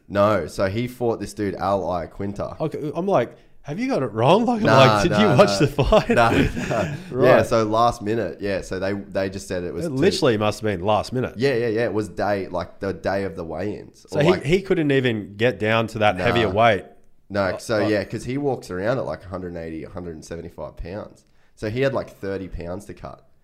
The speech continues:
Speaker 1: So
Speaker 2: Within that, well, 'cause I
Speaker 1: six
Speaker 2: remember,
Speaker 1: days.
Speaker 2: I remember in the press conference, I was like, "You know, how are you gonna cut this weight within six days?" And he's just like,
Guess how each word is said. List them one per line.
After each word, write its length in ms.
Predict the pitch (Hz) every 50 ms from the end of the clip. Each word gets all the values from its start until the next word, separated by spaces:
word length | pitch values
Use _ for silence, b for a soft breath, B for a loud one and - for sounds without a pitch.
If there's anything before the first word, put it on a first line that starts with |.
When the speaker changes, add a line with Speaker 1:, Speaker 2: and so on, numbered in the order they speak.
| _ _ _ _ _ _
Speaker 1:
So 460 | - - 101 95 90 85 85 85 82
Speaker 2:
Within 280 | 76 113 117 127 123 117
that, 340 | 113 113 107 95 - - -
well, 180 | 123 135 131
'cause 220 | 120 - 147 135 131
I 60 | 147
Speaker 1:
six 100 | 139 143
Speaker 2:
remember, 260 | 156 170 170 165 151
Speaker 1:
days. 380 | 135 90 98 98 87 73 - -
Speaker 2:
I 60 | 120
remember 260 | 120 131 143 143 139
in 80 | 131 120
the 80 | 107
press 300 | 95 - - 120 127 131
conference, 440 | 131 - 120 110 92 95 92 90 -
I 40 | 107
was 100 | 98 95
like, 220 | 98 95 90 90 - b b b b b b b b b b _
"You 80 | - 117
know, 60 | 120
how 80 | 143
are 40 | 147
you 60 | 139 135
gonna 140 | 135 127 113
cut 380 | - 131 127 120 117 - - - _ _ _ _ -
this 280 | 120 127 131 - -
weight 260 | 120 120 127 127 123 -
within 240 | 113 107 110 110 107
six 280 | 104 - 120 104 -
days?" 340 | - 117 120 131 139 131 104
And 80 | 98 104
he's 140 | 196 - 98
just 200 | 104 90 - -
like, 280 | 98 92 87 80 -